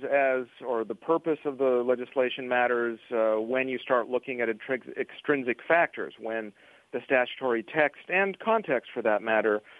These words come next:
uh, isn't clear. But as Scalia says, let us not forget why context matters. It's a tool for understanding the terms of the law,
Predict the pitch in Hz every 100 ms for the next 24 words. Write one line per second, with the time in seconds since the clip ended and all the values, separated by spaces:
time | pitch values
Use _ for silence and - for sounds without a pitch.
0 | - - 117 117 113 139 135 123 - 240
1 | 233 113 101 127 123 127 127 - 135 131
2 | 123 127 123 127 123 123 131 120 127 120
3 | 127 135 _ - _ 135 180 220 165 139
4 | 117 113 107 - 110 110 123 117 123 -
5 | 127 123 - - 123 117 123 127 127 117
6 | - - 165 127 120 110 107 107